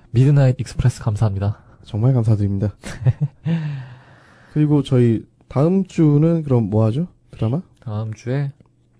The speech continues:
Speaker 1: 그거 하기로 했죠?
Speaker 2: 뭐죠? 뭐였죠?
Speaker 1: 그들이 사는 세상.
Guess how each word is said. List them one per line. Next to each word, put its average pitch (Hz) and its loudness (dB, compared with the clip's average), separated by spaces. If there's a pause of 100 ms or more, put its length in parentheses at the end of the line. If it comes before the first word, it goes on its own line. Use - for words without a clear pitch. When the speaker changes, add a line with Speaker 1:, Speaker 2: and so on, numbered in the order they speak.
(140)
Speaker 1:
그거 120 4
하기로 110 2
했죠? 143 0 (340)
Speaker 2:
뭐죠? 107 -4
뭐였죠? 110 -2 (480)
Speaker 1:
그들이 147 4
사는 135 4
세상. 120 4